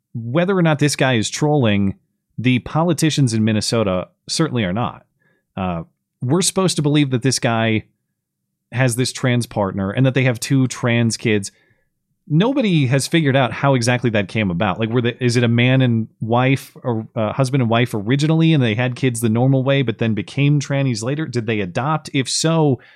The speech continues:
who gave this freak show family kids? Uh,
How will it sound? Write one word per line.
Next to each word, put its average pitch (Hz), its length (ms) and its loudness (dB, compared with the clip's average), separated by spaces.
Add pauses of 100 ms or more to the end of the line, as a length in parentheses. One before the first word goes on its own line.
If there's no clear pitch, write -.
(240)
who 160 180 2
gave 131 300 0
this 123 200 0
freak 135 240 -2
show 120 200 0
family 120 420 -2
kids? 151 580 0 (840)
Uh, 98 520 -4